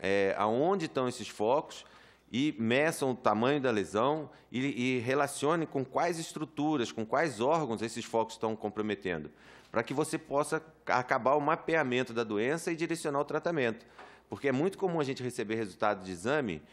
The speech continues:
assim, pro-, provavelmente, talvez seja, não podemos afastar. Isso às vezes cria mais di-, dificuldade do que facilidade pro paciente.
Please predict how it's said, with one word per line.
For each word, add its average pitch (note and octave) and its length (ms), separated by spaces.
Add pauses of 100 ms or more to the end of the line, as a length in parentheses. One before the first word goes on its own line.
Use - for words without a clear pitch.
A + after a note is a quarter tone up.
(140)
assim, G2 320 (280)
pro-, B2+ 220
provavelmente, C3+ 1160
talvez C#3+ 540
seja, A2+ 480
não D3 140
podemos C#3+ 460
afastar. A#2+ 640 (160)
Isso D3 140
às C3+ 80
vezes D#3 180
cria D#3 240
mais D3 380
di-, C#3 120 (380)
dificuldade C#3 800
do C#3+ 100
que C#3+ 120
facilidade A2+ 640
pro A2 260
paciente. F#2+ 580